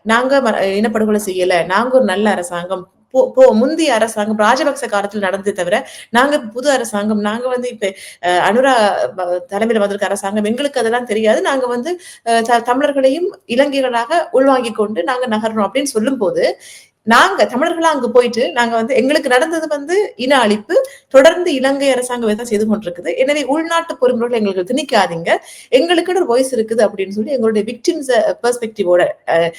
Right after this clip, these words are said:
எங்களுக்கு நடந்த வலியை அதை சொல்ல வேண்டிய ஒரு தேவை இருக்குது. அது செய்யறதுக்கு இங்க மிக குறைந்த ஆட்களே இருக்கிறபடியினால, நாங்க இந்த வல்லாதிக்க சக்திகளோடு நின்று போ-, போராடி கொண்டு, அதே மாதிரி ஐநாவினுடைய திணிப்புக்குள்ள நின்று போராடி கொண்டு, ஐநாவுக்கு எதிராகவும் நாங்க போராடி கொண்டு, இலங்கைக்கு எதிராகவும் போராட வேண்டிய,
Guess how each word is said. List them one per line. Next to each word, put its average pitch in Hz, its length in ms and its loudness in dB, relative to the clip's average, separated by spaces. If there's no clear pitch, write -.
எங்களுக்கு 214 300 4
நடந்த 269 280 2
வலியை 262 400 2
அதை 214 160 0
சொல்ல 220 240 0
வேண்டிய 247 460 2
ஒரு 185 200 -4
தேவை 302 300 -2
இருக்குது. 208 340 -6
அது 214 960 6
செய்யறதுக்கு 294 460 0
இங்க 247 200 -4
மிக 247 440 2
குறைந்த 302 680 0
ஆட்களே 226 340 -2
இருக்கிறபடியினால, 214 800 -4
நாங்க 208 260 2
இந்த 214 580 2
வல்லாதிக்க 294 460 4
சக்திகளோடு 240 420 0
நின்று 220 280 0
போ-, 214 240 -6
போராடி 226 300 2
கொண்டு, 220 260 -2
அதே 233 180 -2
மாதிரி 240 460 0
ஐநாவினுடைய 285 580 0
திணிப்புக்குள்ள 294 460 -6
நின்று 226 200 -4
போராடி 208 300 -4
கொண்டு, 220 220 -10
ஐநாவுக்கு 247 360 0
எதிராகவும் 269 460 -2
நாங்க 240 200 -4
போராடி 208 320 -2
கொண்டு, 214 220 -8
இலங்கைக்கு 254 360 -2
எதிராகவும் 214 320 -2
போராட 202 220 -4
வேண்டிய, 180 380 -6